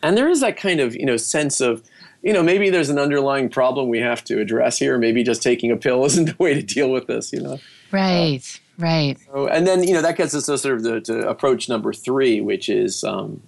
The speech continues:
Speaker 1: you know, a psychotherapy approach, uh, which, you know, uh, pretty much with anxiety, people tend to go towards cognitive behavioral therapy 'cause it's been shown to be,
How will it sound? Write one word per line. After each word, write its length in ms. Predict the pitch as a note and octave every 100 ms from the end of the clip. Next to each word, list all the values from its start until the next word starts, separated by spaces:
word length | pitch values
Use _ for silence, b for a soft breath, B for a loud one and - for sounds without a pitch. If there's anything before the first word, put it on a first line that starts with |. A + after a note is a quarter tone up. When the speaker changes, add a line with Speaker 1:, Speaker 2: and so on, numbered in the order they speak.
| _
Speaker 1:
you 80 | A2
know, 100 | G2+
a 40 |
psychotherapy 760 | F#2+ - - G2+ G#2 G#2+ A2 A2+
approach, 560 | - G#2+ G2+ - - - B B B B _ -
uh, 380 | G2 G2+ F#2+
which, 540 | F2+ G#2+ G#2+ - - - - - - - -
you 80 |
know, 160 | C#3 A2
uh, 180 | - B2 G#2
pretty 240 | - A3+ E3
much 240 | C#3 C3+
with 100 | B2+
anxiety, 540 | A2+ G#2+ G#2+ B2 B2+
people 320 | A2 A2+ A2+ -
tend 260 | - G#2
to 80 | G2
go 220 | F#2+ G#2
towards 340 | G#2 G#2+ G2+ -
cognitive 420 | G#2 F#2+ G2 F#2
behavioral 480 | F2+ F#2 G2+ A2+ A2+
therapy 380 | A#2 A#2 A2+ A2
'cause 160 | F#2+
it's 140 | F#2 -
been 180 | -
shown 360 | F#2 - F#2+ G2
to 80 | F#2
be, 240 | F#2 F#2